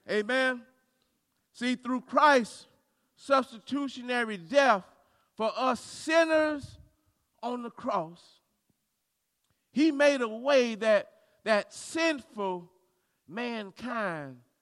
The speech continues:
can be reconciled to a holy and righteous God. Hallelujah. Hallelujah.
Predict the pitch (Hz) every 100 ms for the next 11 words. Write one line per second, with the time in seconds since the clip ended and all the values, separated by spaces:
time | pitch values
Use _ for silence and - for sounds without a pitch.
0 | _ _ _ _ 196 180 180 165 240 254
1 | 190 147 - 143 127 117 104 - _ _
2 | _ _ _ _ _ - 170 143 123 107
3 | 107 - 277 262 240 226 220 208 _ _
4 | _ _ _ 123 110 113 139 214 214 202
5 | - 190 180 165 - _ _ _ _ _
6 | _ 117 147 101 - - _ 175 185 185
7 | 220 185 110 - _ _ _ _ 180 185
8 | 175 185 214 151 107